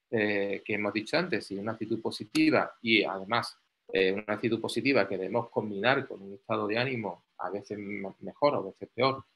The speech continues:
para superar todos los problemas que hay, eh, todos los problemas personales y todos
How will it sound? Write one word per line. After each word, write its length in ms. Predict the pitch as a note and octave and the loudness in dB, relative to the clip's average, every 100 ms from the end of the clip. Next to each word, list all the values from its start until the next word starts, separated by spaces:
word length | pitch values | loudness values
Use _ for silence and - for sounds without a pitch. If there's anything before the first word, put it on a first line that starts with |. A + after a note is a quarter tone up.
| _ | _
para 220 | A#2 G#2+ | 4 4
superar 540 | - G#2 G2+ B2 A2+ A2 | 2 -2 6 6 6 2
todos 260 | A2 G#2+ A2+ | -2 2 2
los 200 | A2+ - | 0 -2
problemas 380 | A2 A2 A#2+ - | -2 -2 -4 -2
que 120 | B2+ | 2
hay, 280 | C#3 C#3 F#3 - _ _ _ | 2 2 -2 -8 _ _ _
eh, 120 | - | -2
todos 200 | G#2 A2+ | 4 8
los 100 | A#2 | 8
problemas 260 | A#2+ A2 A#2 | 6 0 -2
personales 500 | G#2 - G2+ B2+ B2+ | -6 -6 2 4 4
y 40 | |
todos 300 | G#2+ G#2 G2+ | 0 -4 -6